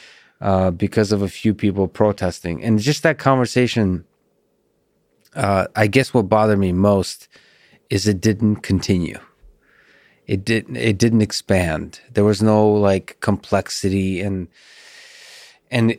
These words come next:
it was, there was a hunger that was clear behind that conversation, especially s-, s-, sort of for me. I'd like to understand, Marvin Minsky was one of the,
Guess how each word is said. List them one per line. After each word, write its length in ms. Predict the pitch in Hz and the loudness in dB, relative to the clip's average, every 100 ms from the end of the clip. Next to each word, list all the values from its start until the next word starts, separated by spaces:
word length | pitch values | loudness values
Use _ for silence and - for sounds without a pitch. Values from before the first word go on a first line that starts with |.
| - | -4
it 120 | 131 | -6
was, 220 | 113 110 107 | -4 -6 0
there 120 | 113 | 0
was 120 | 107 | 0
a 60 | 113 | -4
hunger 800 | - 139 156 143 131 104 92 95 | -4 0 2 4 2 2 0 -2
that 120 | 101 | 0
was 160 | 98 - | 0 -4
clear 480 | - 127 127 120 | -6 0 2 2
behind 340 | 98 98 104 101 | 0 -2 -4 -4
that 120 | 98 | -6
conversation, 720 | - 107 101 - 135 - 107 | -6 -6 -6 -4 -4 -2 -6
especially 540 | 101 - 156 - 147 | -8 -4 -4 -2 -2
s-, 180 | 117 - | -2 -6
s-, 280 | 113 - - | -12 -12 -10
sort 160 | 135 117 | -6 -4
of 60 | |
for 120 | - | -2
me. 280 | 104 120 123 | 2 2 2
I'd 220 | - 131 143 | 0 -2 0
like 160 | 147 | 0
to 100 | 147 | 2
understand, 680 | 131 120 - 110 120 120 95 | 2 0 0 2 2 2 2
Marvin 340 | 110 127 117 | 2 2 2
Minsky 380 | 113 120 - 104 | 2 0 -2 -4
was 120 | 104 | -4
one 200 | 98 117 | -2 -2
of 60 | 110 | 0
the, 300 | 107 104 90 | 0 0 -2